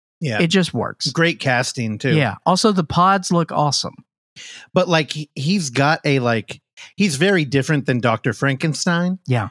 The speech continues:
Speaker 1: Where he's kind of like a quirky good guy that's corrupted. You know what I mean? Where, like, Frankenstein, you never, you never wanna root for that,
Speaker 2: Yeah.
Speaker 1: that motherfucker. But, like, Goldblum's charming.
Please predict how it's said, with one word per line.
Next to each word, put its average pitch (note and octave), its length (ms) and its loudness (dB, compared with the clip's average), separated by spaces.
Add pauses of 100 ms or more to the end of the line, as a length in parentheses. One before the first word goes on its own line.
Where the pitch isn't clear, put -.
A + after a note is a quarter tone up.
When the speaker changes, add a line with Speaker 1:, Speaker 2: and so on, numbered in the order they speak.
(120)
Speaker 1:
Where D3+ 120 4
he's D#3 160 0
kind D#3+ 280 4
of C#3 100 0
like C3+ 260 2
a B2+ 160 0
quirky D3 540 0
good B2+ 300 0
guy C#3+ 240 4
that's A2+ 240 -2
corrupted. C#3+ 800 -2 (160)
You F3+ 120 4
know F#3+ 80 4
what F#3+ 80 4
I F#3+ 60 2
mean? G3 140 2
Where, F3+ 100 4
like, D#3 180 2
Frankenstein, E3+ 640 2
you D#3+ 180 0
never, D3 380 0 (320)
you F3 60 2
never E3+ 160 2
wanna B2+ 280 2
root A#2 300 0
for D3+ 160 0
that, C#3 220 2 (120)
Speaker 2:
Yeah. C#3 300 2
Speaker 1:
that B2+ 160 0
motherfucker. C#3 520 0
But, C3 140 -2
like, A2+ 300 -4 (500)
Goldblum's B3+ 640 2 (100)
charming. B2+ 680 0